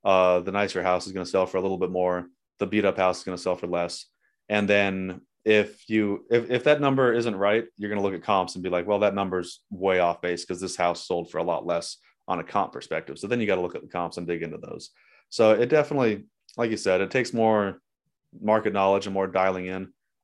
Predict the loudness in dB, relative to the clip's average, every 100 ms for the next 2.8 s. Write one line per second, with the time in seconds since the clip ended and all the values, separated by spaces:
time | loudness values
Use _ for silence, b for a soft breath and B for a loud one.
0 | 2 4 4 2 -6 -12 _ _ _ 2
1 | 6 6 6 0 _ _ _ _ _ _
2 | -6 0 0 2 6 6 4 -2